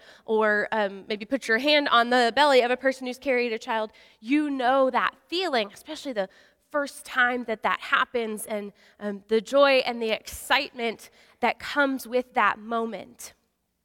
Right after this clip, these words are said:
But what we have attributed that to in Scripture is that John the Baptist, even before he was born, knew that Jesus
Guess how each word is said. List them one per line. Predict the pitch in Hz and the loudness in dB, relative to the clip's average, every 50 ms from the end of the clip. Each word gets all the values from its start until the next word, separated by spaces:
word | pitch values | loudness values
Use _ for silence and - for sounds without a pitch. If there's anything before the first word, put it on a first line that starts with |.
| _ _ _ _ _ _ _ _ _ 233 | _ _ _ _ _ _ _ _ _ -2
But | 233 220 | 0 2
what | 254 254 226 | 2 0 0
we | 240 254 247 | 0 -2 -2
have | 233 202 | -2 -2
attributed | 208 - - 330 339 320 285 233 226 208 | -4 -4 -6 -6 -4 -4 -2 -2 0 0
that | 226 214 - - - | 2 0 0 0 -6
to | - 254 226 214 | -14 -14 -12 -10
in | 208 208 | -10 -10
Scripture | 202 - - - - - - - - 190 180 180 180 - _ - - - - - _ | -12 -14 -12 -12 -12 -12 -14 -12 -8 -8 -6 -6 -8 -10 _ -20 -20 -20 -20 -10 _
is | 247 226 196 | -8 -4 -2
that | 240 214 - | -4 -4 -4
John | - 240 247 240 269 311 320 285 | -4 -2 0 0 0 0 -2 -4
the | 220 190 | -6 -6
Baptist, | - 254 302 370 381 269 196 - 185 170 175 220 - - - - - - | 0 2 4 4 4 4 0 -4 -6 -6 -6 -6 -10 -14 -20 -18 -14 -12
even | 269 302 339 381 359 320 | -12 -10 -10 -12 -12 -12
before | 285 262 _ 262 262 | -16 -16 _ -8 -8
he | 247 214 254 226 | -8 -8 -12 -14
was | 196 202 202 175 | -14 -14 -16 -16
born, | 175 180 _ 330 381 311 180 160 151 185 185 202 202 190 _ _ _ _ _ _ _ _ _ _ _ _ | -18 _ _ -16 -10 -10 -8 -6 -4 -6 -6 -8 -12 -20 _ _ _ _ _ _ _ _ _ _ _ _
knew | - 220 226 247 285 320 294 226 196 190 202 202 208 202 - _ _ _ _ | -18 -14 -8 -4 -4 -2 -2 -2 -4 -4 -6 -8 -8 -10 -16 _ _ _ _
that | - 220 202 - _ | -8 -8 -8 -8 _
Jesus | - - 233 269 277 254 202 202 170 180 180 - - - - | -16 -10 -6 -6 -6 -6 -6 -10 -12 -12 -16 -18 -20 -20 -20